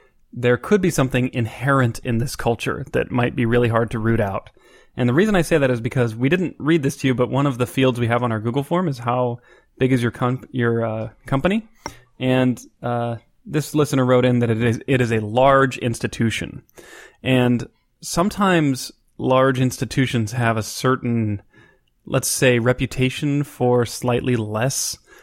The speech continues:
aggressive productivity of their engineers. And I'll just tell you a story where I saw this play out once.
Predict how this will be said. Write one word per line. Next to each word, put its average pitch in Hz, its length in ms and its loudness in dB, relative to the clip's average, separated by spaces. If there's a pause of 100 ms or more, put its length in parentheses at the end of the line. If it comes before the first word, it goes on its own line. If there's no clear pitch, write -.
(140)
aggressive 135 640 0
productivity 139 640 0
of 131 120 0
their 135 140 2
engineers. 135 480 0 (160)
And 143 140 0
I'll 160 80 4
just 156 200 -2
tell 151 140 2
you 131 100 2
a 113 40 -2
story 120 340 0
where 113 140 -2
I 110 40 -2
saw 120 220 0
this 113 220 -6
play 117 200 0
out 101 200 -4
once. - 320 -10